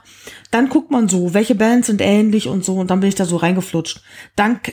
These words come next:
Cannibal Corpse. Ich habe sehr lange Cannibal Corpse gehört. Und Cannibal Corpse ist auch die Band, die ich beruflich bedingt am häufigsten live gesehen habe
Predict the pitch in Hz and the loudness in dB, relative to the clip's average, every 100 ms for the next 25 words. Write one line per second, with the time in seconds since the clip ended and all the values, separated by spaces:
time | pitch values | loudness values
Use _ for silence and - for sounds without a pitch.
0 | - - 220 196 - 196 190 - 175 156 | -6 0 0 0 -2 -4 -4 -4 -2 -2
1 | 156 226 269 277 269 - 262 226 233 247 | 2 2 2 2 0 2 2 2 0 -2
2 | 247 233 208 220 262 - - - - - | -2 -2 2 0 -2 -8 -20 -20 -20 -8
3 | - 190 - 247 247 240 - 247 226 - | -2 0 2 2 2 0 0 0 0 -4
4 | 190 - 165 190 277 294 190 202 262 349 | -4 -6 -4 -2 -2 0 2 4 2 0
5 | 415 - - 190 180 196 214 - 196 190 | -4 -12 -14 -10 -2 0 0 0 0 0
6 | - - - _ - - _ - 196 180 | -2 -6 -8 _ -20 -20 _ -2 0 0
7 | 165 170 247 453 - 196 190 - 185 170 | -2 0 0 0 -2 -2 -2 -2 -4 0
8 | 196 311 - 220 190 - 254 392 320 - | 0 0 -2 0 0 2 0 0 -2 -2
9 | - 226 208 220 240 208 165 175 175 170 | 0 2 4 2 0 -2 0 0 0 -2
10 | 170 165 196 349 | -2 0 0 0